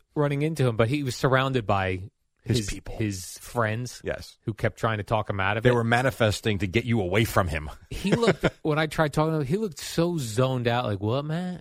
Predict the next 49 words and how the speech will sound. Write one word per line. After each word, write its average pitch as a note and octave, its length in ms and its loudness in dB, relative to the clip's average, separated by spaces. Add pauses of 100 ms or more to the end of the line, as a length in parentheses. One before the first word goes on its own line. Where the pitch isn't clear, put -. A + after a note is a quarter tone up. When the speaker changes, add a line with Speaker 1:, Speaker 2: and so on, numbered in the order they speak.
Speaker 1:
Huh?" F#3 420 -6 (200)
Speaker 2:
Yeah. F3+ 320 -2
Speaker 1:
He G#2+ 80 0
Speaker 2:
He's, D#3 220 2
Speaker 1:
was, - 20 2
Speaker 2:
I E3 80 4
think A#3+ 160 0
he's D4 100 0
very A3 220 2
Speaker 1:
z-, - 60 -8
Speaker 2:
carefree. F#3 440 2
Speaker 1:
zen. F#2+ 340 0 (160)
Speaker 2:
Yeah, B2+ 140 0
Speaker 1:
He D#3 80 2
was D3+ 160 4
Speaker 2:
very F#3+ 120 0
Speaker 1:
carefree C#3 520 2
Speaker 2:
carefree. A#2+ 60 2
Speaker 1:
and A#2+ 120 -6
zen. G#2 360 -6 (340)
Speaker 2:
You F3+ 60 -4
know, G3+ 100 2
what F3 240 0
is A3+ 160 -2
there F3+ 200 2
to D3+ 160 -4
be C#3+ 120 -6
stressed - 460 -2
about? F#2+ 320 0 (100)
Honestly, B2+ 500 2
you're G2+ 160 0
worth A#2+ 360 0
a, A#2 120 0 (140)
you're C3 140 0
making C#3+ 240 -2
fifty - 500 -2
million D3+ 300 0
dollars C3 320 0
a A#2+ 40 -2
year. G2 240 0
You're A2 280 0
one A2 320 0
of A#2+ 160 -2
the A#2+ 140 -6
greatest A#2 500 -2
players A#2 400 -2
ever G#2 240 -2
to G2+ 80 -6
play. F2 480 -2